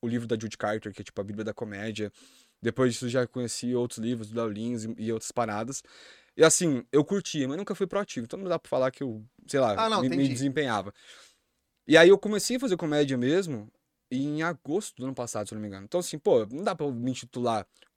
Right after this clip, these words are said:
Speaker 1: comediante, humorista, porque eu acredito que você precisa estudar, precisa trabalhar isso. Eu tô tentando fazer show pra caralho, tamo correndo atrás,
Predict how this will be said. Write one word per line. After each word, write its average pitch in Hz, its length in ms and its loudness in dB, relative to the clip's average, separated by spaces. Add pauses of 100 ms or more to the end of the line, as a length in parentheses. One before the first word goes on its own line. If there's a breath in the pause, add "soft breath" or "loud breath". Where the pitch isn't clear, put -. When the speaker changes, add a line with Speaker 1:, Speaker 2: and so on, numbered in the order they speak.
(160)
Speaker 1:
comediante, 131 640 -2
humorista, 127 520 -4 (380 loud breath)
porque 196 220 0
eu 190 80 6
acredito 139 360 0
que - 80 -12
você 175 220 -4
precisa 151 240 -8
estudar, 170 340 -4
precisa 135 200 -4
trabalhar 147 360 4
isso. 120 180 -2
Eu - 40 -20
tô 127 80 -2
tentando 147 260 -4
fazer 143 140 -4
show 127 140 -4
pra 135 140 -4
caralho, 135 480 -4
tamo 131 200 -6
correndo 135 240 -4
atrás, 123 480 -2